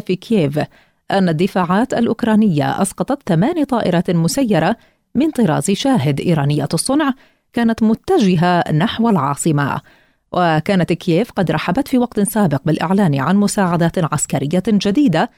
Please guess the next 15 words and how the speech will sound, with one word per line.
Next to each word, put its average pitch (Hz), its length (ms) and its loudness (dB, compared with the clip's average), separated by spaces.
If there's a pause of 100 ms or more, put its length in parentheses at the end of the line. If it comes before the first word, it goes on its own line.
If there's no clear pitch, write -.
(320)
من 311 280 2
الاتحاد 165 600 -2
الأوروبي 269 560 0 (320)
والولايات 190 960 2
المتحدة. 151 800 -2 (480)
وقال 160 560 0
الرئيس 147 340 0
الأوكراني 165 600 0
إنه 214 280 2
من 233 200 2
المتوقع 233 760 0 (400)
تسليم 196 480 0
هذه 285 300 2
المساعدات 196 760 0
بسرعة، 262 400 0